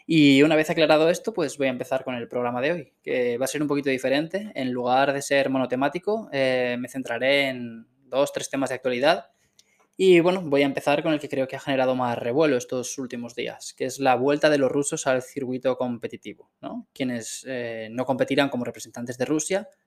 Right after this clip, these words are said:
sino que pelearán con el dorsal de la Federación Internacional de Judo, la I J F,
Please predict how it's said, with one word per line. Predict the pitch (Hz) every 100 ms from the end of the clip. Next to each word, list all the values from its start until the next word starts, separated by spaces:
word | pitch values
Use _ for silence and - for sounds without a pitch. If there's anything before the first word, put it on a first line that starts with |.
| _ _ _
sino | - - 151
que | 143
pelearán | 135 131 123 127
con | 143
el | 135
dorsal | 127 123 127 135
de | 139
la | 127 117 113 110 110 -
Federación | 139 123 127
Internacional | 123 123 120 120 113
de | 117
Judo, | 139 175 202
la | 139
I | 123
J | - - 110
F, | 123 202